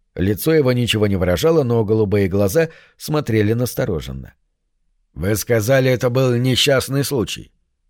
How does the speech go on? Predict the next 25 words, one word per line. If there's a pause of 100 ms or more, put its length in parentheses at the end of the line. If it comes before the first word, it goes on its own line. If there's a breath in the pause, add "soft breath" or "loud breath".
(260)
Ваша
жена
едва
не
прыгнула
с
крыши
Карнес
Билдинг». (420)
Денвард
откинулся
на
спинку
стула. (460)
«Едва? (360)
Что
же
ее
остановило?» (580)
Разумеется,
он
не
спросил
об
этом,